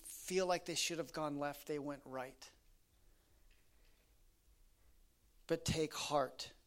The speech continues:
He has overcome the world. And not only to first century disciples or twenty-first century disciples,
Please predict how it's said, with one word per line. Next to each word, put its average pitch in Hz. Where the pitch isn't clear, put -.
He -
has 147
overcome 127
the 120
world. 110
And 190
not 226
only 247
to 175
first 220
century 226
disciples 208
or 180
twenty-first 208
century 202
disciples, 196